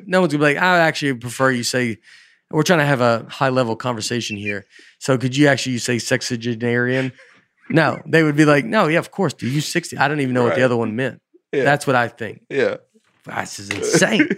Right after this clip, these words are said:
Speaker 2: <laughs>
Speaker 1: I've never even
Speaker 2: <laughs> It's a whole new thing you didn't know about.
Speaker 1: Yeah. I mean, I'm in
Speaker 2: Yeah.
Speaker 1: my quads and I have never heard this.
Speaker 2: <laughs>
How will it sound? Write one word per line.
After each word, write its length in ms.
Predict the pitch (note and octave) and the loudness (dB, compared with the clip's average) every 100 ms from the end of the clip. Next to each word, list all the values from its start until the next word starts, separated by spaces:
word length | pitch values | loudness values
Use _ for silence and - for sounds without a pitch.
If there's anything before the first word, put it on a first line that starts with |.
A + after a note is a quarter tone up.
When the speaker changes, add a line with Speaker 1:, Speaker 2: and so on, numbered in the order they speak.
| - - | -4 2
Speaker 2:
<laughs> 340 | - - F3+ | 2 2 0
Speaker 1:
I've 140 | F3+ A#3 | 2 4
never 260 | F3+ D3 | 4 4
even 420 | D3 C3+ C#3+ C#3 A#2+ | 2 2 0 -2 0
Speaker 2:
<laughs> 600 | - - _ - - - | -2 -4 _ -20 -6 0
It's 180 | E3+ G#3 | 2 4
a 100 | E3 | 6
whole 180 | F3+ E3 | 4 2
new 160 | D#3+ | 0
thing 360 | D#3 E3 D3 C#3 | 2 4 4 2
you 220 | C#3 C3 - _ | -6 -10 -18 _
didn't 200 | D3 C3+ | -4 -2
know 140 | C#3+ C#3 | 0 2
about. 120 | - | 4
Speaker 1:
Yeah. 260 | A3 E3+ - - - | 4 2 -4 -16 -4
I 100 | D#3 | 0
mean, 140 | G3 G3 | 2 2
I'm 140 | G#3 | 4
in 60 | G3 | 4
Speaker 2:
Yeah. 60 | |
Speaker 1:
my 120 | F#3 F#3 | 4 4
quads 540 | - A3 C4 A3+ B2 | 4 4 4 2 2
and 80 | B2+ | 2
I 100 | C3 | 4
have 160 | C3+ C#3 | 4 4
never 240 | E3 E3+ | 4 6
heard 180 | E3 A3+ | 6 6
this. 260 | A#3 - - F3 | 6 4 2 -2
Speaker 2:
<laughs> 600 | - A#3+ G#3+ - - | -4 2 4 4 2